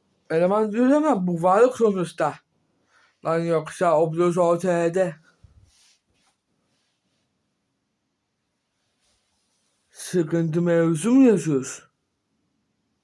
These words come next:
Yaşıyoruz aga yaşıyoruz. Bu oda net bir oda değil.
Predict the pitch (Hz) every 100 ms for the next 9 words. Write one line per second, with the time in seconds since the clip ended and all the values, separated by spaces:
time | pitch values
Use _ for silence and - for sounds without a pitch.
0 | _ _ _ _ _ _ _ - 165 175
1 | 180 196 202 185 180 170 180 214 175 147
2 | - _ _ _ - 175 185 196 185 175
3 | 180 202 180 202 196 196 185 220 165